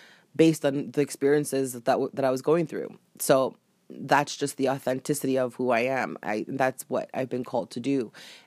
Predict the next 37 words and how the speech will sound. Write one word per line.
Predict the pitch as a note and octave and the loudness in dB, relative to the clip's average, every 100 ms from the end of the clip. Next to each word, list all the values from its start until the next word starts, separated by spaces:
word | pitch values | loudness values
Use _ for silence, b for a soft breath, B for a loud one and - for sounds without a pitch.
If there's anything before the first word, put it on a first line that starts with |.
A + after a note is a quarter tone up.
| - | -4
and | C#3 | -2
I've | C#3 | 0
been | C#3 C3+ | 0 0
brave | C#3+ C#3+ | 2 2
enough | C#3 C3+ B2+ | 0 -4 -4
to | - | -6
do | C3 D#3 C#3 | 0 2 2
it. | - - _ _ _ _ _ _ _ _ - | -2 -8 _ _ _ _ _ _ _ _ -6
It's | D3 | -2
not | D3 C#3 | 0 0
an | C#3 | -2
easy | C#3+ B2 | -4 -4
feat, | B2+ C#3 B2 - B B B B _ | -4 -2 -2 -4 B B B B _
um, | C#3 C3 B2 F#2 - | 2 2 0 -4 -10
putting | - C#3 C3+ | 0 0 0
yourself | C3 D3+ - | -2 -2 0
out | C#3 C3 | 0 0
there | B2+ A2+ D2+ - | 0 -2 -4 -8
to | - | -10
heal, | C3 C#3+ C3 B2+ - - | -2 0 0 -2 -6 -8
to | C3 | -8
heal | B2+ C#3 C3 A2+ | -2 0 2 0
the | B2+ | -4
world, | B2+ C3+ - - - B B B | -2 -2 -4 -12 -20 B B B
which | - - - - | 0 0 -2 -6
we're | C3 C3 | 0 2
all | C3 | 2
doing, | C3 D#2 C#2 - _ _ - | 0 -4 -10 -14 _ _ -6
you | C3+ | -4
know, | B2+ F#3 - | -2 -4 -2
every | C#3+ B2 | -2 -2
single | - B2+ A#2+ | -4 -6 -6
one | A#2+ B2+ B2+ | -8 -8 -8
of | G#2+ - | -10 -12
us. | - - - _ _ _ _ _ _ _ _ _ _ - _ _ _ - | -12 -12 -14 _ _ _ _ _ _ _ _ _ _ -20 _ _ _ -20
Excuse | - - C3+ - | -20 -8 -8 -6
me. | - | -10